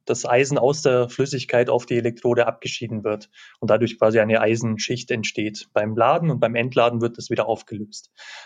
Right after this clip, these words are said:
Während bei dem Vanadium-System im geladenen und entladenen Zustand alle, äh, Ionen, ähm, im, in der Flüssigkeit verbleiben. Bei anderen Systemen gibt's dann wiederum andere, äh, ähm, Feinheiten,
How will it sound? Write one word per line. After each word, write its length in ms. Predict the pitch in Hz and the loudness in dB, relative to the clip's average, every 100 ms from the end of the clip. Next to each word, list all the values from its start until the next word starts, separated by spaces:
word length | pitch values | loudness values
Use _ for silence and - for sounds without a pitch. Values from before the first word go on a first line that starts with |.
| - | 2
Während 220 | 117 120 | 2 4
bei 100 | 120 | 2
dem 220 | 120 117 | 4 4
Vanadium-System 1040 | 120 117 143 147 143 139 - 135 143 139 - | 4 4 2 0 0 -2 0 0 2 -2 -6
im 300 | 135 123 123 - | -4 -4 -6 -2
geladenen 460 | 123 123 123 123 | 2 4 2 -2
und 180 | 131 156 | -2 0
entladenen 540 | 139 131 123 120 123 120 | -2 2 2 2 0 -4
Zustand 600 | 131 131 131 123 127 - - - _ | -6 -2 2 2 0 -10 -20 -20 _
alle, 840 | 113 117 123 120 127 117 117 110 110 | 2 4 4 4 4 2 2 0 -2
äh, 40 | 123 | 0
Ionen, 520 | 117 120 120 117 - | 2 2 0 -4 -4
ähm, 480 | 120 113 113 110 110 _ _ _ | -2 -2 -2 -6 -10 _ _ _
im, 280 | 135 117 117 | -4 -4 0
in 260 | 117 120 113 | 0 0 -2
der 100 | 110 | 0
Flüssigkeit 560 | 135 127 113 - 113 | -2 -2 -6 -4 -2
verbleiben. 440 | 117 - 104 107 - | -4 0 -2 -2 -6
Bei 320 | - 131 147 | 0 2 4
anderen 360 | 160 196 196 190 | 2 4 4 4
Systemen 480 | 180 156 180 175 156 | 2 4 2 2 0
gibt's 160 | 156 | 2
dann 100 | 147 | 0
wiederum 480 | 143 143 135 131 127 | 4 4 4 0 -2
andere, 460 | 131 143 135 131 131 123 120 120 156 | -2 0 0 0 2 4 4 4 0
äh, 40 | |
ähm, 280 | 120 120 - - - - | -4 -6 -12 -20 -20 -14
Feinheiten, 800 | - 143 156 151 151 156 156 | 0 0 2 4 2 4 0